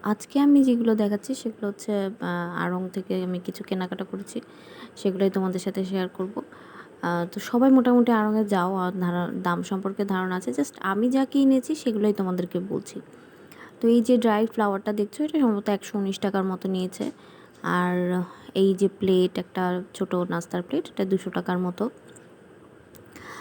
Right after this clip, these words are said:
এগুলো আসলে, আহ, মানে আমার যেটা মনে হয় আড়ংয়ের,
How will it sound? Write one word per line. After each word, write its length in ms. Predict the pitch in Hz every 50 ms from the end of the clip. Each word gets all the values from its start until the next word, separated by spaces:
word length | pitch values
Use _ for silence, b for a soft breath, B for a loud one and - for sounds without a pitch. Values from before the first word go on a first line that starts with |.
| B B B B - - - -
এগুলো 220 | 269 262 247 262 254
আসলে, 340 | 247 240 - 240 254 262 262
আহ, 60 | 247 240 - 208 202 190 180 180 180 - - - - - - - - - - - _ _ - - - - - - - -
মানে 180 | - 170 185 - -
আমার 320 | - 190 202 214 247 262
যেটা 200 | 240 277 254 262
মনে 220 | 240 226 214 208 202
হয় 240 | 208 202 220 254
আড়ংয়ের, 600 | 247 214 190 185 190 202 208 208 214 214 214 214